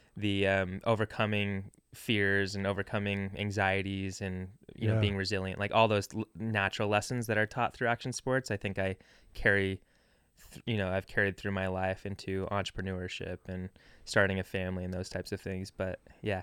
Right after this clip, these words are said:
Speaker 1: anyways, I was always attracted to those types of sports.
Speaker 2: Wow, that's awesome. Obviously, watching your dad doing what he was doing as well, I mean, I'm sure, you know, that also helped kinda give you the, I guess, the foresight of doing the, "This is kinda what I wanna do."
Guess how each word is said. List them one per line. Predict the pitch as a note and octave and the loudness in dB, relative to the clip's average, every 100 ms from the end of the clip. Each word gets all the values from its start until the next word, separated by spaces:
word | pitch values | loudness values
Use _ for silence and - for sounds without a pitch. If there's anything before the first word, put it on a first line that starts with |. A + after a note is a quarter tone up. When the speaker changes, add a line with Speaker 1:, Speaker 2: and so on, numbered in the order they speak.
| - | -2
Speaker 1:
anyways, | A2+ G2 - - | 0 0 -2 -2
I | G#2+ | 0
was | G#2 | 2
always | A#2 A#2 | 2 2
attracted | A2 - G#2 - - | 0 2 2 2 -8
to | - | -4
those | G2+ G2 | -4 -2
types | G2 - | -4 -6
of | G2+ | -8
sports. | - G2+ G2+ - - | -6 -6 -6 -12 -8
Speaker 2:
Wow, | A2+ A2 | -4 -2
that's | A#2 A2 | -2 -2
awesome. | A2+ - A#2 - - - - | -4 -2 -2 -4 -10 -20 2
Obviously, | B2 A#2+ A2 B2 | 6 8 8 6
watching | A2+ A#2 - B2 | 8 6 4 2
your | A2 | 2
dad | G#2 A2 A#2 | 4 4 6
doing | A2+ A2+ A2 | 6 6 4
what | G#2+ | 2
he | - C3 | 4 6
was | B2+ A2 | 6 6
doing | G#2+ G#2 G#2+ G#2+ A#2+ | 4 4 4 2 2
as | G2 | 4
well, | A2 A#2 A2 A2 | 4 6 4 4
I | A#2+ | 2
mean, | A2+ | 2
I'm | G#2+ G#2+ | 2 2
sure, | - A#2+ A#2 - - - - - | 2 4 2 0 -10 -20 -20 -2
you | A2+ | 2
know, | |
that | A2 A2+ | 4 4
also | B2 A2+ B2 G#2 | 4 2 2 4
helped | A#2 A#2 | 4 2
kinda | - A2+ A2 | 0 0 2
give | G#2+ A2 | 2 4
you | A2+ G#2+ | 4 4
the, | G#2 G2+ - - - - _ - C3+ | 4 2 -2 -12 -20 -20 _ -8 -2
I | A2 | 0
guess, | A2 - | 0 0
the | G#2+ | 0
foresight | - A#2+ A2+ B2 A2+ | 4 6 6 4 2
of | A2 G#2+ | 2 2
doing | A2+ A2+ A2 | 2 2 2
the, | A2+ | 0
"This | A#2 - | -2 -2
is | A2 | -4
kinda | - A2 | 0 0
what | G#2+ A2 | 2 2
I | |
wanna | A2+ A2 A2 | 2 0 2
do." | A2+ A#2+ A#2 | 4 6 6